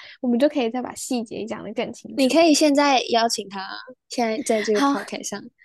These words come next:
Speaker 1: 刘哲宏。
Speaker 2: 哎，没有，我，我刚刚先，我先道歉好不好？
Speaker 1: <laughs>
Speaker 2: 不好意思，老师，我真的不是故意叫你老刘跟肿瘤，<laughs> 我只是不小心想到，觉得很好笑，想要分享给大家。好，对不起。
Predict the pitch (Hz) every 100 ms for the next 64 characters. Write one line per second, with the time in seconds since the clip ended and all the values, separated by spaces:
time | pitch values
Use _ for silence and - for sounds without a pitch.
0 | _ 269 262 262 269 302 285 381 294 247
1 | 226 247 254 359 453 370 277 247 311 311
2 | 285 381 302 262 202 233 233 - 349 339
3 | 381 294 233 254 311 311 247 302 330 269
4 | 294 - 403 349 349 427 415 294 285 262
5 | 285 262 226 220 330 - - 285 339 -
6 | - 262 233 294 - 453 - - 440 440
7 | 392 392 - 539 - 294 320 349 349 -
8 | 254 320 - 254 247 254 269 247 311 311
9 | 330 233 254 254 254 190 185 196 196 202
10 | 202 233 240 247